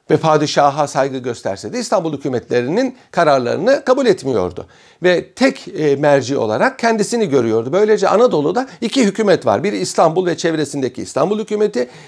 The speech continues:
diğeri Ankara etrafındaki Ankara hükümeti. Zamanla Ankara hükümeti Anadolu'nun büyük bir kısmında hakimiyeti ele almıştır. Memur tayin ediyor, vergi topluyor, asker topluyor, ila ahir. Ali Şükrü Bey, Trabzon mebusu ki sonradan Topal Osman, muhafız Topal Osman tarafından öldürülecektir ki bu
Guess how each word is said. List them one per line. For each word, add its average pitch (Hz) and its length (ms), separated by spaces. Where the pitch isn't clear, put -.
diğeri 208 220
Ankara 165 380
etrafındaki 127 600
Ankara 175 280
hükümeti. 107 340
Zamanla 156 460
Ankara 143 400
hükümeti 151 500
Anadolu'nun 208 520
büyük 220 160
bir 147 100
kısmında 151 460
hakimiyeti 123 640
ele 175 220
almıştır. 110 360
Memur 151 280
tayin 143 260
ediyor, 143 280
vergi 139 280
topluyor, 156 360
asker 127 380
topluyor, 151 360
ila 123 380
ahir. 92 340
Ali 214 200
Şükrü 269 280
Bey, 220 300
Trabzon 180 400
mebusu 147 340
ki - 80
sonradan 180 600
Topal 165 260
Osman, 139 320
muhafız 139 360
Topal 151 260
Osman 135 280
tarafından 123 400
öldürülecektir 127 720
ki 139 160
bu 127 220